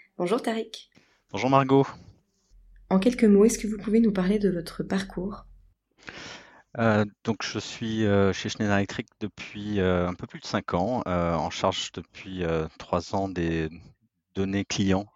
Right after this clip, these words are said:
Speaker 2: euh, pour, pour le groupe. Euh, donc à des fins de, euh, gouvernance et d'améliorer, euh, voilà, la, la qualité de nos données aux usages, euh, euh, qu'on peut avoir à travers, euh, l'organisation, donc,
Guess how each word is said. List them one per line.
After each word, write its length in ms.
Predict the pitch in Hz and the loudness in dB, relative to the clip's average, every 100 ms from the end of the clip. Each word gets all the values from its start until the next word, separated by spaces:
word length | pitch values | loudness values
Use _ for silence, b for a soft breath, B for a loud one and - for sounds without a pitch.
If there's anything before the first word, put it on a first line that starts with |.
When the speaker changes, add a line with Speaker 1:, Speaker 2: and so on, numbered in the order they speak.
| - | -6
Speaker 2:
euh, 260 | 95 85 80 | -2 -2 -4
pour, 220 | - - | -8 -8
pour 120 | - | -6
le 80 | 170 | -8
groupe. 240 | 160 143 _ B B B B B B - | -8 -12 _ B B B B B B -10
Euh, 300 | 90 87 85 | -4 0 0
donc 200 | 82 82 - | -4 -10 -6
à 80 | - | -4
des 120 | 85 | -2
fins 280 | 85 - 92 | -4 -2 -4
de, 380 | 87 80 78 76 - B B B B - | -4 -6 -6 -6 -10 B B B B -12
euh, 240 | 78 80 76 | -6 -4 -4
gouvernance 840 | 107 101 92 92 104 120 - - | 0 2 4 2 0 -2 -6 -6
et 260 | 90 87 85 _ | -2 -2 -4 _
d'améliorer, 600 | 92 90 87 87 87 92 | -4 -4 -2 -2 0 2
euh, 240 | 90 80 80 | 2 2 -2
voilà, 280 | 73 73 | -2 -2
la, 120 | 71 - | -2 -2
la 180 | 73 - | -4 -4
qualité 560 | - 87 85 - 90 | -2 -4 -4 -2 -2
de 280 | 82 82 78 | -2 -6 -6
nos 160 | 80 82 | -6 -8
données 360 | 85 82 92 | -8 -4 -2
aux 80 | 98 | -2
usages, 540 | 80 78 85 92 - 82 | -6 -4 -2 -2 -4 -6
euh, 160 | 73 76 B B B B B | -6 -8 B B B B B
euh, 180 | - 80 | -10 -8
qu'on 160 | - 78 | -10 -10
peut 120 | 87 | -4
avoir 280 | 82 85 85 | -2 0 0
à 60 | |
travers, 680 | 76 - 80 78 87 82 - | -2 -2 0 2 0 -2 -4
euh, 240 | 78 76 76 - | -4 -2 -4 -8
l'organisation, 1000 | 143 82 78 82 78 80 - - 98 104 | -10 -8 -6 -8 -6 -8 -8 -10 -10 -10
donc, 140 | 87 | -12